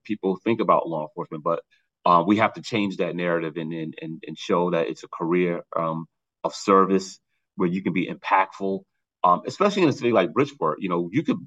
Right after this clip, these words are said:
really impact someone's life positively,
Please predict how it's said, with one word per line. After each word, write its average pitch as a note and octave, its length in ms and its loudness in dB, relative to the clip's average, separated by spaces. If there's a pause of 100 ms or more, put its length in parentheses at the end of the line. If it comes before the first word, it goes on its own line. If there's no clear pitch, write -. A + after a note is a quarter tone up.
really B2 300 2
impact G#2 500 -6
someone's F#2 380 -2
life - 280 2 (640)
positively, F2 760 4